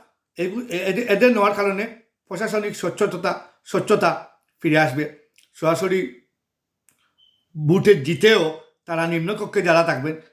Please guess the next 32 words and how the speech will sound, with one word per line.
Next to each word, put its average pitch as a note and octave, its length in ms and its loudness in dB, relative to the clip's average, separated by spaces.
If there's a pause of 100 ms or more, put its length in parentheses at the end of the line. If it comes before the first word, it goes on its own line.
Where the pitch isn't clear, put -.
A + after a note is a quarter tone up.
(140)
তাদের, D3+ 280 -4
তাদের D3+ 280 -4
থাকবে D3+ 260 -2
ও D3+ 220 0
শুধু E3+ 360 0
এলাকার E3 340 4
উন্নয়ন, D3+ 420 -2
স্থানীয় D3 380 -4
সমস্যা D3+ 340 -6
এইসব C#3 260 -4 (280)
নিয়ে C3 140 -6
কাজ A#2+ 220 -8
করা। G#2+ 120 -12 (340)
তারা D3+ 200 2
সংসদে F3 420 0
গিয়ে D#3+ 260 2 (840)
বড় E3 220 4
কিছু G#3+ 200 -2
করতে F#3+ 260 -2
হলে F#3+ 200 4 (480)
এই A#3+ 260 2
যে A#3 100 4
আপনার F#3 300 2
একশো F#3+ 220 -4
আসন, F#3+ 300 -2
উচ্চকক্ষ G3 360 -8
বিশিষ্ট E3 300 -6
একশো E3+ 240 -4
আস-, C#3 300 -2
আসন, C#3 320 -4 (560)
এদের E3+ 320 2
মতামত D#3 420 0